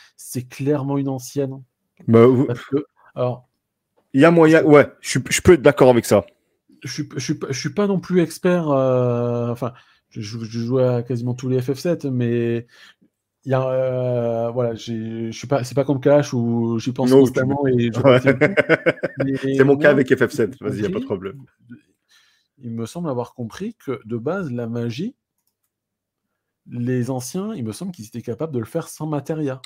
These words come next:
Speaker 2: Sans matéria. C'est en fait ce qui
Speaker 1: Ouais.
Speaker 2: s'est passé, c'est que les anciens, en fait, eux, ils avaient déjà, euh, ce, cette façon de faire, qu'ils pouvaient communiquer
Speaker 1: Ça.
Speaker 2: avec, euh, la
Speaker 1: On est
Speaker 2: planète.
Speaker 1: d'accord.
Speaker 2: Et eux, ils avaient le savoir pour, euh, faire de la magie.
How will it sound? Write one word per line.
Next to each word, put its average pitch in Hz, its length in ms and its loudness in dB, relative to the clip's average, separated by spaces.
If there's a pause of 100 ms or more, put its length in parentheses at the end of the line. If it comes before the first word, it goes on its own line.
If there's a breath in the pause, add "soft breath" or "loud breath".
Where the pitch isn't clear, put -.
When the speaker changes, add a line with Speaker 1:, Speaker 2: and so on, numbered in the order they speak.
Speaker 2:
Sans 135 200 2
matéria. 113 440 0 (200)
C'est - 160 -2
en 117 80 2
fait 156 120 6
ce - 80 -12
qui 113 100 -6
Speaker 1:
Ouais. - 40 -4
Speaker 2:
s'est 139 100 4
passé, 143 440 2 (300 soft breath)
c'est - 200 -2
que 117 380 4
les 117 300 2
anciens, 131 340 2
en 143 80 2
fait, - 320 -6
eux, 156 280 -2
ils 120 220 -6
avaient 110 220 -4
déjà, 120 400 0
euh, 104 220 -2
ce, 104 420 -6
cette - 240 -12
façon 120 260 -6
de 107 80 -8
faire, 127 300 -2
qu'ils - 160 -14
pouvaient 120 160 -6
communiquer 120 480 -4
Speaker 1:
Ça. 113 40 0
Speaker 2:
avec, 104 240 -8
euh, 110 60 -4
la 104 80 -6
Speaker 1:
On - 20 -10
est - 40 -20
Speaker 2:
planète. 113 340 0
Speaker 1:
d'accord. 120 400 -6 (100)
Speaker 2:
Et 113 260 -4
eux, 196 200 6
ils 131 140 0
avaient 135 240 2
le 170 100 0
savoir 135 720 -4 (180)
pour, 143 320 0
euh, 123 280 0
faire 143 200 -6
de 131 100 0
la 127 120 4
magie. 110 400 -4